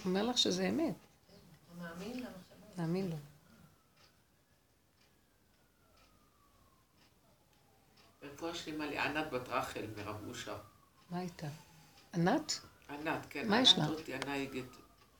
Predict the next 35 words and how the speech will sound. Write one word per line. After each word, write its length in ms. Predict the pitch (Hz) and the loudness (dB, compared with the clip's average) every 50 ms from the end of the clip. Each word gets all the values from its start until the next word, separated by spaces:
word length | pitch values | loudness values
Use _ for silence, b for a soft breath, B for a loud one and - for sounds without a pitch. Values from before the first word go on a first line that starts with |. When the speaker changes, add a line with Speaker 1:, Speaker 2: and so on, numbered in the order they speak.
| - - - - - - - | -20 -20 -20 -20 -8 2 6
Speaker 1:
ענת? 220 | 165 170 214 302 427 | 8 10 10 10 8
Speaker 3:
יש 0 | |
את 80 | - - | 6 4
השוטר, 680 | 170 156 147 147 147 143 - - 160 151 156 - 143 127 - - - | 0 2 2 0 -2 -2 -2 -2 -2 -2 -2 -2 -2 -2 -2 -6 -8
כן. 160 | - 139 127 - - - - - | -8 -8 -8 -8 -12 -18 -12 -8
Speaker 1:
נו, 60 | - 147 147 185 190 | -6 0 6 8 10
Speaker 3:
ענת 140 | 220 254 - | 10 10 8
בת 100 | 311 - | 8 10
Speaker 1:
מה 140 | 190 220 277 | 12 12 12
יש 220 | 320 311 254 - | 12 12 12 12
Speaker 3:
רחל. 80 | - 175 | 12 12
Speaker 1:
לה? 140 | 160 151 151 151 - - - - - - b b b b b b b b b b b b b _ _ - - - | 12 12 10 6 -2 -12 -20 -20 -20 -20 b b b b b b b b b b b b b _ _ -20 -20 -16
Speaker 3:
לא 120 | - 247 | -14 -12
הרגישה 380 | 254 254 247 254 240 - - 220 - - | -12 -12 -12 -8 -6 -4 -2 -4 -4 -4
טוב, 400 | - - 180 175 175 180 170 151 | -4 -4 -4 -2 -2 -2 -2 0
אני 120 | 156 151 - | -2 -4 -4
לא 60 | - | -6
יודעת, 280 | - - 180 160 - 156 | -10 -12 -12 -10 -6 -4
יש 180 | 151 151 - | -4 -4 -4
לה 60 | 143 | -4
סוכר, 560 | 135 - - 165 - - - - 160 156 151 147 147 - - - | -6 -6 -6 -8 -10 -12 -10 -8 -6 -4 -4 -6 -8 -10 -14 -18
וצרות 960 | - - - - - - - - - - - - - - - - - - - | -18 -18 -18 -18 -20 -20 -20 -20 -20 -20 -18 -14 -12 -10 -8 -8 -8 -8 -8
טובות. 420 | - - - - - 240 214 214 202 | -12 -14 -14 -8 -2 4 6 6 6
Speaker 1:
מתוקה, 500 | 170 - - - 156 - - - - 165 156 165 170 175 180 175 170 170 | 6 4 2 -2 -2 -2 -6 -6 -2 0 0 2 2 0 0 2 2 2
איזה 200 | 165 156 - 233 | 4 6 6 6
אישה 400 | 226 190 160 - - - - 180 | 8 10 12 12 12 12 12 10
מדהימה. 640 | 180 196 196 175 147 160 165 160 160 160 175 185 196 196 190 185 175 165 | 8 4 2 2 2 2 2 2 2 2 0 0 -2 -4 -4 -4 -4 -4
Speaker 3:
ממש. 480 | 131 127 131 135 131 131 - - - | -4 -2 0 -2 -2 -2 -4 -4 -2
Speaker 1:
מותק 440 | 190 185 196 202 196 - - 170 - | 0 2 2 0 0 -4 -6 2 6
של 180 | - - 190 170 165 | 6 6 6 6 0
אישה. 220 | - - - - | 2 4 4 4
Speaker 3:
ענת 160 | 180 175 175 170 | 2 0 -4 -6
בת 160 | 147 147 - | -8 -8 -10
רחל, 300 | 135 - - - - - - - - B B B B B B B B B B B B 143 131 | -12 -12 -14 -18 -20 -20 -20 -20 -18 B B B B B B B B B B B B -14 -12
מיוחדת. 560 | 135 - - - 156 156 151 143 143 - | -12 -10 -6 -6 -4 -2 -2 -4 -4 -6